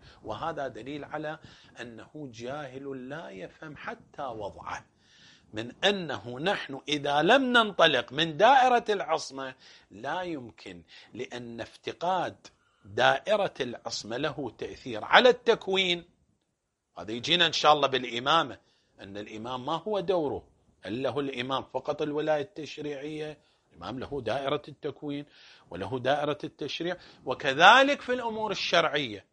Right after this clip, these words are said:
أكو ارتباط، هذه المعاني واحدة مرتبطة بالأخرى. فما لم أحرر، ما لم أثبت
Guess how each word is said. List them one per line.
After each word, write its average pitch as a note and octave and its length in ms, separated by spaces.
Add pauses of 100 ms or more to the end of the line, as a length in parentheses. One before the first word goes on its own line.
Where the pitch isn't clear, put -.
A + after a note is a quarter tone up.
(680)
أكو - 220
ارتباط، D#3 760
هذه F#3+ 240
المعاني D#3 720
واحدة F#3 540
مرتبطة F#3+ 760 (340)
بالأخرى. - 580 (880)
فما C3+ 600
لم G3+ 320
أحرر، C#3 920 (520)
ما C#3+ 480
لم G3+ 460 (960)
أثبت C3 720